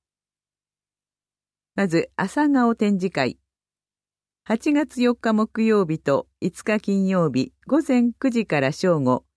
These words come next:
場所は上野公園。下町風俗資料館横スペースです。朝顔コンテストの参加募集。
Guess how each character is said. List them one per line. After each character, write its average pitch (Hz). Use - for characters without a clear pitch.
場 185
所 208
は 185
上 202
野 196
公 170
園。 127
下 269
町 240
風 226
俗 208
資 -
料 196
館 131
横 156
ス -
ペ 160
ー 143
ス -
で 127
す。 -
朝 -
顔 320
コ 311
ン 285
テ 220
ス 190
ト 151
の 135
参 175
加 156
募 135
集。 131